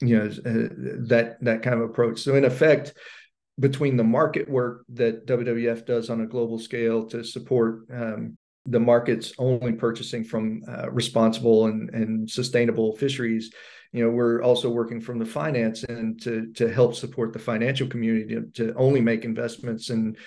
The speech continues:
those same responsible and sustainable, um, companies, so that you're basically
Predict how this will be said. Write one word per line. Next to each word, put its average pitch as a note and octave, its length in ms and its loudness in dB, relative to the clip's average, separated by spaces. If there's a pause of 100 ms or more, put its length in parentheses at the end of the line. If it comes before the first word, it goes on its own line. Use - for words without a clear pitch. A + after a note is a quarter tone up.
(220)
those A2+ 220 2
same A#2+ 220 4
responsible A2 600 -2
and A2 120 -6
sustainable, A2 800 -2
um, A2+ 420 -8
companies, A2+ 540 0
so A#2 160 2
that A2 280 0
you're A2+ 280 0
basically A2 720 0